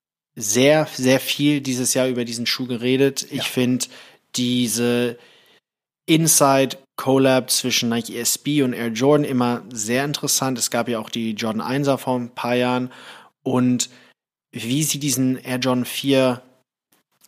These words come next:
Speaker 1: neu, nicht neu gemacht haben, aber der hat ja ein paar Updates bekommen,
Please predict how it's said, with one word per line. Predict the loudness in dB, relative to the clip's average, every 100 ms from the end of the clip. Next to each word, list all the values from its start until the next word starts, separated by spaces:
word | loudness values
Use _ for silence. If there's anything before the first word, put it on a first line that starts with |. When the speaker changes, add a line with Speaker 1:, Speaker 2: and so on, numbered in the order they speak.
| _ _ _ _ _ _ _ _ _ _ -20 -20 -20 _ _ -4
Speaker 1:
neu, | 2 6 6 6 6 4 0 -4
nicht | -2 0
neu | 2 2
gemacht | 4 0 0
haben, | 0 0
aber | -2 -2 -4
der | -2 0
hat | 2
ja | 0
ein |
paar | 0 -4
Updates | -2 -2 -2
bekommen, | -6 -2 0 0